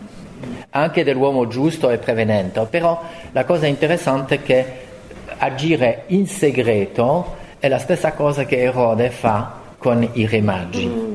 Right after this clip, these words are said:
in segreto. Dunque anche per buone azioni e cattive azioni si agisce in segreto.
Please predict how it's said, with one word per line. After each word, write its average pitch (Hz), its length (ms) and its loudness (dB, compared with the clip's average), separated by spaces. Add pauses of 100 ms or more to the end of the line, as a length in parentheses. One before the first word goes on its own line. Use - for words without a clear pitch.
(160)
in 139 180 2
segreto. 90 880 -2 (280)
Dunque 120 420 2
anche 143 420 0
per 117 220 -2
buone 127 500 2
azioni 117 560 -2
e 101 40 -2
cattive 110 400 0
azioni 131 480 0 (400)
si - 340 0
agisce 107 440 0
in 92 120 -2
segreto. 92 560 -8